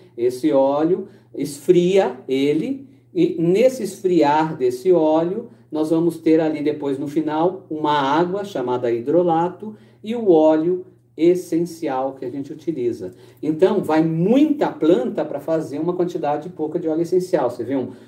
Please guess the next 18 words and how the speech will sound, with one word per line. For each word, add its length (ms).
um 160
óleo 240
essencial 360
de 120
rosa 320
mosqueta, 560
por 180
exemplo, 460
que 60
é 20
de 100
elevação, 680
de 60
sintonia, 840
né? 260
Por 120
exemplo, 600
é, 400